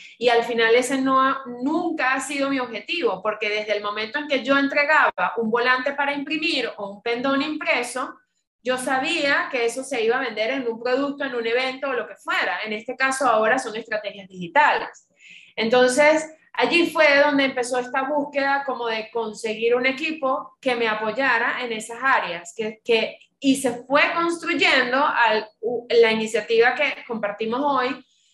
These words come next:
eh, que es Smarter Hub, que es un espacio creativo para apoyar a emprendedoras, eh, en, en distintas áreas.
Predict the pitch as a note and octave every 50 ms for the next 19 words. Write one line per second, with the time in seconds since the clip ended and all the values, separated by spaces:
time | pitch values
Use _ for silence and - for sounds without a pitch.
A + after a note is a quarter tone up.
0 | _ _ - A3+ A#3 A3+ A3 A3 A3 - A3+ G#3+ G#3+ G#3+ - - A#3 - B3 A#3
1 | A3+ A3 A3+ A#3+ B3 C4 C#4 D#4+ E4 - - C4 - - - _ _ _ _ _
2 | _ _ - A#3 A3 A3 A3 G#3+ G#3+ G#3 - - - A#3 A3 A#3 A#3 A#3+ B3 A#3+
3 | A3 A3 A#3+ A#3 B3 B3+ A#3 A#3 A#3 A3 A#3 B3+ B3 A#3+ B3+ A#3 A3 A3 - -
4 | G#3+ G3+ - - G#3 G3+ F#3+ F#3+ A3 A#3+ C4+ C#4+ C#4+ C4 - - - G#3 G3+ G3
5 | G3 - - G#3 A3 B3 C#4 D4 D4 C#4+ C#4 C4+ B3+ B3 C#4 D#4 D#4 - - _
6 | _ _ _ _ _ _ _ _ _ _ _ _ _ _ _ _ _ _ _ _
7 | _ _ _ _ - A#3 A3+ A3 A3 G#3+ G#3+ G#3 G#3 G#3 G#3 - G#3 G#3+ G#3 -
8 | A3 A3+ A3+ A3+ - - - B3+ B3 A#3+ - A#3+ - - - - A3 C#4 C4 C4+
9 | - - - C4+ B3+ B3 A#3+ B3 B3 A#3+ B3 - - D4 D4 C4 A3 F#3 F3 D#3+
10 | E3+ - - _